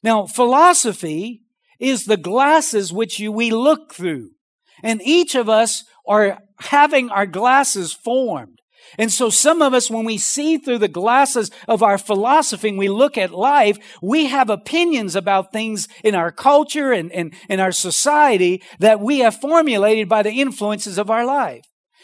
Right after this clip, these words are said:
And so Paul says, "Be careful that you don't let empty philosophy or people that aren't godly determine the glasses that you look at our society in.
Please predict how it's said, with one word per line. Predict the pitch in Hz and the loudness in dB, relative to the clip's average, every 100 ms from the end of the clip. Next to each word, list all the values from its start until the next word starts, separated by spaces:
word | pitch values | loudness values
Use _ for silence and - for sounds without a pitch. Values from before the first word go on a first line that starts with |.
| - | -10
And | 208 226 | -6 0
so | 262 | 0
Paul | 233 - 320 330 | 0 2 4 4
says, | 269 240 | 2 -2
"Be | 247 254 | -4 -10
careful | - - 311 330 233 208 196 - - | -6 0 0 0 0 0 0 -8 -4
that | 202 247 | -2 0
you | 214 226 | -2 0
don't | 254 302 254 | 2 2 0
let | 175 262 277 247 _ _ 262 | -2 0 0 -2 _ _ -2
empty | 311 330 277 262 | -2 -2 -6 -6
philosophy | - 233 262 294 - 202 196 190 180 - | -4 0 2 2 2 -2 -4 -4 -6 -6
or | 226 214 | 0 0
people | 214 294 339 - 254 220 | 0 -2 -2 0 0 0
that | 208 208 196 | 0 -2 -4
aren't | 196 254 254 156 | -2 0 0 -2
godly | 254 294 277 202 196 - _ | 2 4 4 2 0 -4 _
determine | 185 240 - 269 339 330 226 220 | -2 -2 -4 2 4 4 0 -2
the | |
glasses | 185 202 285 294 - 214 214 | -2 0 2 2 0 -2 -4
that | 226 208 | -6 -6
you | 214 | -4
look | 220 240 | -2 -2
at | 220 | -2
our | 202 220 | -2 -2
society | - 247 294 302 311 180 143 120 | -6 -8 -4 -2 -2 -4 -10 -14
in. | 110 | -20